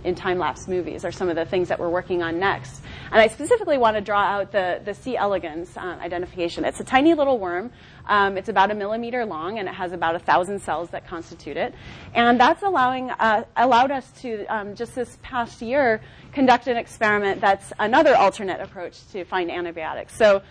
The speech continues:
we, um, we explored bacteria in a dish, we explored little girls, we explored, um, the human cells growing in a dish. And this last one that I want to ex-,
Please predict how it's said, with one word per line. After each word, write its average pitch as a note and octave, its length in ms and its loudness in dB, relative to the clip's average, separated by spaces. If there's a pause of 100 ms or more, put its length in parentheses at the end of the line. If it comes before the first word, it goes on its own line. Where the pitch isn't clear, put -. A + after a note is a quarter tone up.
(220)
we, A3 180 0
um, G3 300 4
we A3 340 2
explored C4+ 640 2 (180)
bacteria C4 460 0
in E4 80 6
a C4 80 2
dish, G3 400 2
we F#3+ 100 -6
explored G3+ 540 2
little A3 180 2
girls, G3+ 400 -4
we G#3+ 140 -8
explored, G#3 600 0
um, F#3 460 -4 (460)
the G3+ 220 6
human C4 400 0
cells D4+ 380 4
growing F#3 300 -2
in E3 120 -4
a D3+ 40 -10
dish. D#3 360 -10 (120)
And G#3+ 320 -6
this G#3+ 180 -6
last B3 300 4
one A3+ 140 -6
that G3 120 -4
I F3+ 60 -4
want F3+ 160 -4
to D#3+ 60 -6
ex-, F#3 140 -14